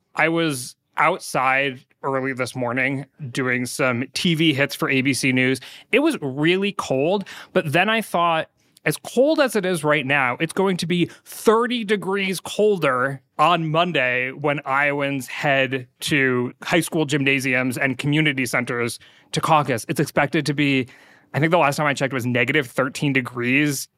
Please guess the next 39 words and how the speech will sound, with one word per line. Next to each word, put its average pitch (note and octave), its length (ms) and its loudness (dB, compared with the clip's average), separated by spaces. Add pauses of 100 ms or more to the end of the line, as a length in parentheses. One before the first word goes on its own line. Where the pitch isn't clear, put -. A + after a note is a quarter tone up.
(160)
and E3+ 200 0
down D#3+ 240 0
to D#3 340 -2
negative D#3+ 560 0
twenty D3 440 -2
with C3 440 -4
wind B2+ 180 -4
chill. B2 140 -6
So C#3+ 240 0
it C#3+ 140 2
really D3 260 0
will B2+ 240 2
be A#2+ 240 -2
a C3+ 140 -2
battle A#2 340 -2
of A#2 100 -4
who C3 180 2
has A#2+ 260 2
the B2+ 180 -4
most A#2+ 400 0 (180)
committed C3+ 520 2
supporters A#2+ 540 -4
who C3+ 100 -6
are A#2 100 0
willing A2+ 300 -4
to C3 80 -4
brave A#2 260 -4
the A#2+ 80 -6
cold. - 320 -8
But F3+ 120 2
let's G3+ 200 4
talk F3+ 360 0
about B2 420 0 (400)
what B2+ 240 -2
happened A#2 640 -2 (240)
tonight. A#2+ 480 -2 (120)
So E3 380 2 (240)
I F3 80 2
think B3 160 -2